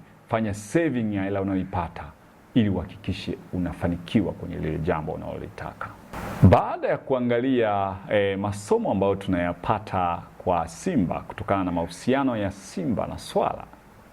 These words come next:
hebu tumgeukie swala sasa. Kitu cha kwanza ambacho swala akiamka asubuhi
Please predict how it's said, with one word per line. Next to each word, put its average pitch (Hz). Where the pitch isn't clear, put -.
hebu 349
tumgeukie 95
swala -
sasa. -
Kitu 180
cha 160
kwanza 226
ambacho 98
swala 104
akiamka 104
asubuhi 104